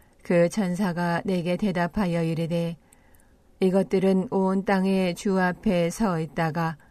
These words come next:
이제 나가는 하늘들의 내 영이니라." 하더라. 그 안에 있는 검은 말들은 나가서 북쪽 지방으로 들어가고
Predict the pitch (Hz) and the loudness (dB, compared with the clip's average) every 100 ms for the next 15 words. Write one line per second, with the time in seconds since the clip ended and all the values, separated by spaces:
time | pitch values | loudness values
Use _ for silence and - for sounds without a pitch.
0 | - - _ - 185 180 190 185 180 190 | -20 -20 _ -4 -2 0 0 0 0 0
1 | 190 180 190 185 185 196 214 220 202 185 | -2 0 2 2 0 0 0 2 2 0
2 | 185 185 180 180 180 180 180 170 190 170 | 0 0 0 -2 -2 -2 0 0 0 -2
3 | 165 165 156 170 151 - - 196 160 151 | -2 -2 -2 -2 -6 -12 -10 -6 -4 -2
4 | 160 165 _ - - - _ - - - | -4 -8 _ -20 -20 -20 _ -20 -20 -20
5 | _ _ - 180 185 180 180 180 180 185 | _ _ -4 0 0 0 0 -2 -2 -2
6 | 180 175 175 202 180 180 175 185 175 165 | -2 -4 -2 -2 0 0 -2 -2 -2 -2
7 | 175 170 175 170 170 170 180 170 165 - | -2 -2 -2 -2 -4 -4 -4 -4 -6 -16
8 | _ - _ - 180 - 196 185 - 202 | _ -20 _ -4 -4 -2 -2 0 0 0
9 | 196 185 175 175 151 214 175 156 160 151 | 0 0 0 0 0 0 -2 -2 -4 -4
10 | 165 160 | -4 -6